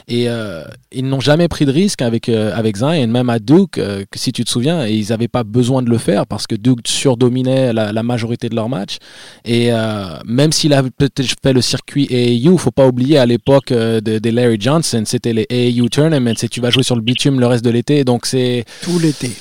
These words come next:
Speaker 1: Tout l'été. Donc c'est, pour moi, je, je prends, je p-, peux pas prendre ça comme une excuse qui validerait le pourquoi du comment Zion serait plus à même de se blesser que l'aurait été Larry Johnson, si tu, tu vois ce que je veux dire.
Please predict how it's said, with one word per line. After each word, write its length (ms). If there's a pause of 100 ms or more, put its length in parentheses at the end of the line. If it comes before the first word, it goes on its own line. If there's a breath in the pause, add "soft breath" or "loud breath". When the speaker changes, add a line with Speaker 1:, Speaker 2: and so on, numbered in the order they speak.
(160)
Speaker 1:
Tout 140
l'été. 280
Donc 180
c'est, 100
pour 160
moi, 220
je, 340
je 120
prends, 280
je 100
p-, 140
peux 160
pas 160
prendre 240
ça 160
comme 220
une 80
excuse 400
qui 140
validerait 500
le 80
pourquoi 320
du 120
comment 280
Zion 280
serait 180
plus 260
à 80
même 240
de 100
se 80
blesser 320
que 120
l'aurait 260
été 160
Larry 300
Johnson, 420
si 220
tu, 240
tu 140
vois 120
ce 60
que 80
je 40
veux 80
dire. 220